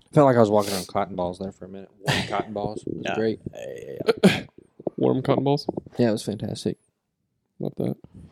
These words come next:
Speaker 1: It helped. Like, I honestly think the boots molded to my foot that night.
Speaker 2: <laughs> They might have.
Speaker 1: <laughs> 'Cause <laughs> they were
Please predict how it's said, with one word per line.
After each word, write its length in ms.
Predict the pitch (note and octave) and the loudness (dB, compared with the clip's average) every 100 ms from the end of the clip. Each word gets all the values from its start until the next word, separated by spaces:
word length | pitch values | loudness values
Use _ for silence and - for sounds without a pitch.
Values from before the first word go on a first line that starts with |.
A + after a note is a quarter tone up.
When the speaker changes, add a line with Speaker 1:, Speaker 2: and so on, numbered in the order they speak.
| - | -4
Speaker 1:
It 120 | B2+ | -2
helped. 260 | A#2 C3+ - | 2 2 2
Like, 180 | B2 C3 | 0 2
I 140 | B2 A2+ | 0 0
honestly 300 | A2+ A#2 A#2+ | 0 0 0
think 180 | A#2 G#2+ | -2 0
the 80 | G#2 | 0
boots 320 | G2+ A2 - | 4 4 2
molded 480 | F#2+ F#2+ G2 G2+ F#2 | 0 4 6 6 2
to 80 | G#2 | -4
my 160 | F#2 F2+ | -2 -4
foot 320 | - F#2+ - | -2 -2 -2
that 200 | F#2+ - | -6 -6
night. 220 | F#2+ F2+ - - | -6 -8 -10 -4
Speaker 2:
<laughs> 640 | G3+ - - - - - _ - D#3+ D3+ | -2 -2 -8 -16 -18 -20 _ 4 4 6
They 80 | E3 | 2
might 160 | A2 F#3 | 4 4
have. 220 | C3+ C3+ | 4 6
Speaker 1:
<laughs> 60 | |
'Cause 160 | - D3 | 6 8
<laughs> 720 | - - E3+ D3+ - D#3 - - | 6 8 6 6 4 4 4 6
they 120 | D#3+ | 6
were 320 | D3+ C#3+ - | 8 4 2